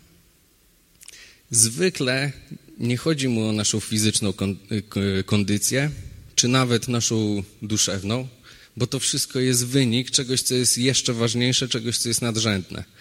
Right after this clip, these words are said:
Zwykle, kiedy Bóg zadaje nam pytania, chodzi mu o naszego ducha.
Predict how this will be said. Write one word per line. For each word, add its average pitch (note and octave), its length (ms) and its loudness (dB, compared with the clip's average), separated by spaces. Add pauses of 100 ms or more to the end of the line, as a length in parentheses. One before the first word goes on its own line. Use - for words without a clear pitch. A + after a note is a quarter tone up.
(340)
Zwykle, C3+ 420 0
kiedy A#2+ 220 2
Bóg A#2+ 200 -2
zadaje A2+ 340 0
nam G#2+ 140 -2
pytania, B2+ 520 -4 (340)
chodzi B2+ 220 0
mu A#2+ 160 0
o B2 40 -4
naszego A2 400 0
ducha. G2+ 340 -4